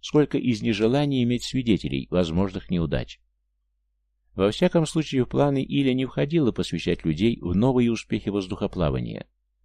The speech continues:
но ввиду того, что предстояло произвести еще целый ряд маневров,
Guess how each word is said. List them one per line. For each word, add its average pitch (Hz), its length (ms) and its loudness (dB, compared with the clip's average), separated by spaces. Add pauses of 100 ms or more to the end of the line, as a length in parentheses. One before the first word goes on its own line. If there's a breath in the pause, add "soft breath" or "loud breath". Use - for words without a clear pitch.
но 107 140 6
ввиду 127 240 4
того, 135 240 2
что - 160 -4
предстояло 117 520 0
произвести 107 500 -2
еще 101 320 0
целый 101 340 0
ряд 92 180 0
маневров, 95 580 0